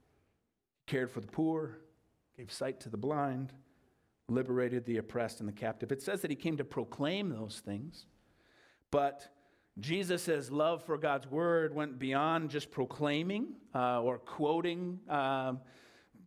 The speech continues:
giving good quotes from the Old Testament about poverty and blindness and captivity.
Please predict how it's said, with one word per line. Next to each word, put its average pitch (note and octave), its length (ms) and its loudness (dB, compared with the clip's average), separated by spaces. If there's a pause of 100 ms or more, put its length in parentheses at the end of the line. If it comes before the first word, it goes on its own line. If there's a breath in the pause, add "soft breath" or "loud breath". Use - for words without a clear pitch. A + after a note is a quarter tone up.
(120)
giving F3 280 2
good D#3+ 200 0
quotes - 480 0
from D3 180 -4
the C#3+ 60 0
Old D3 200 0
Testament G3+ 560 -4
about E3 440 -2
poverty E3+ 560 0
and D3+ 120 -2
blindness D#3 540 0
and D3+ 140 -4
captivity. D3+ 640 -2